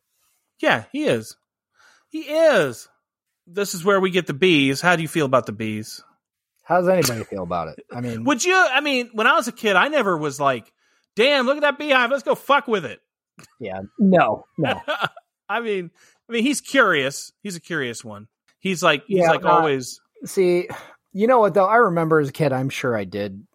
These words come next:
Speaker 2: fuck with a beehive here and there, throw
Speaker 1: Yeah.
Speaker 2: stuff at it, you know. But they also
Speaker 1: Oh, well, yeah.
Speaker 2: thought, they also thought it was, uh,
Speaker 1: Dormant.
Speaker 2: dormant. So
Speaker 1: Yeah.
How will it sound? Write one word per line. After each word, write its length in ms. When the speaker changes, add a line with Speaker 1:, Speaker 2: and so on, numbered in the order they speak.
Speaker 2:
fuck 340
with 140
a 60
beehive 560
here 240
and 100
there, 280
throw 180
Speaker 1:
Yeah. 220
Speaker 2:
stuff 60
at 80
it, 160
you 80
know. 120
But 100
they 140
also 220
Speaker 1:
Oh, 40
well, 80
yeah. 80
Speaker 2:
thought, 240
they 260
also 280
thought 220
it 100
was, 340
uh, 260
Speaker 1:
Dormant. 600
Speaker 2:
dormant. 440
So 400
Speaker 1:
Yeah. 200